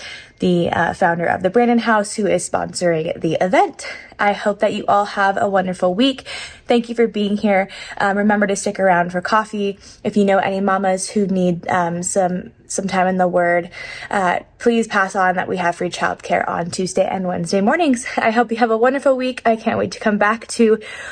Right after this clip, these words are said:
hopefully a little bit, uh, warmer weather than it is here. God bless you all.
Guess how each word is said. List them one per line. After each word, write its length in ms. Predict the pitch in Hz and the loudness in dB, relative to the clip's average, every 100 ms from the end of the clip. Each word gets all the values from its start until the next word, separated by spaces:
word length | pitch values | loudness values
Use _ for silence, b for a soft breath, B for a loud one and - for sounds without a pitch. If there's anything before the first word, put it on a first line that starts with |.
| B | B
hopefully 340 | - 381 - 415 | 0 0 2 2
a 80 | 262 | 4
little 160 | 233 | 2
bit, 280 | 208 202 - | 2 2 2
uh, 220 | 196 190 | 4 4
warmer 280 | 190 190 190 | 4 2 2
weather 360 | 185 175 180 185 B B | 2 4 2 0 B B
than 100 | 196 | 0
it 120 | 190 | 2
is 180 | 180 180 | 0 0
here. 360 | 214 185 180 - - | 2 4 4 0 0
God 200 | 175 170 | 0 2
bless 240 | 170 - | 0 0
you 140 | 202 | 2
all. 180 | 277 311 | 2 0